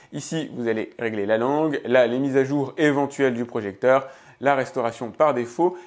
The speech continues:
et la mise en veille automatique. Voilà les menus de navigation, donc vous naviguez exactement comme sous Windows dans des dossiers. Je vais vous montrer quelques petits trucs. On va mettre, faire un exemple. Alors, les vidéos, euh, peuvent être lues en M T S,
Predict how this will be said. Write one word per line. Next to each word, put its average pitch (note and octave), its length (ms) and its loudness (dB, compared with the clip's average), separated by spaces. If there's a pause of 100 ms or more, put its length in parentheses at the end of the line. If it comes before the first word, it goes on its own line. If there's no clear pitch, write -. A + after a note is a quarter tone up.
(160)
et F#3 200 0
la A#2+ 140 -4
mise B2 160 -2
en B2 120 -2
veille F3 260 0
automatique. D#3 680 -4
Voilà D#3+ 200 6
les F3+ 120 4
menus E3+ 400 2
de D3 100 4
navigation, G#3+ 720 2
donc D#3+ 160 2
vous C3+ 100 0
naviguez B2+ 320 2
exactement C3 420 2
comme D#3+ 160 0
sous C3+ 160 -2
Windows C3+ 380 2
dans E3+ 300 2
des E3+ 140 2
dossiers. F#3+ 680 0
Je G#2+ 100 -10
vais G#2 60 -4
vous G#2+ 120 -8
montrer A#2 520 -4
quelques G#2+ 240 -6
petits - 200 -16
trucs. F#3+ 320 0 (300)
On G2+ 60 -4
va G#2+ 100 0
mettre, G#2+ 220 -4
faire A#2 180 0
un D3 80 0
exemple. E3+ 560 0 (300)
Alors, B2+ 240 2
les D#3+ 140 4
vidéos, F#3+ 640 2
euh, A#2+ 220 2
peuvent D3 220 2
être D3+ 160 -2
lues F3 240 0
en B2 420 2
M A#2+ 200 0
T C3 120 2
S, D3 540 2